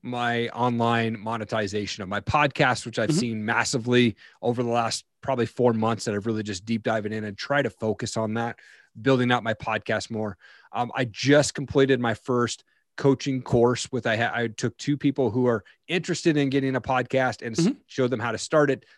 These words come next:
Speaker 1: launch it, and run it all within thirty days, four one-hour sessions with myself. And it was awesome to see the growth from the day one to day four.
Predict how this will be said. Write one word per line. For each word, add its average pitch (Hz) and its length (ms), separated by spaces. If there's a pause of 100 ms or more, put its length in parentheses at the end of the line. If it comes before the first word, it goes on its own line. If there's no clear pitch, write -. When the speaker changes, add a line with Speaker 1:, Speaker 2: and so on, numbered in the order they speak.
Speaker 1:
launch 123 360
it, - 220
and 104 200
run 120 200
it 110 100 (100)
all 117 180
within 107 260
thirty 110 240
days, 98 380 (360)
four 131 460
one-hour 113 440
sessions 101 380
with 104 140
myself. 117 540 (420)
And 110 360
it 120 80
was 107 240
awesome 101 540
to 101 100
see 131 300
the 120 100
growth 107 480
from 101 260
the 95 120
day 117 240
one 110 320
to 104 100
day 104 220
four. 98 400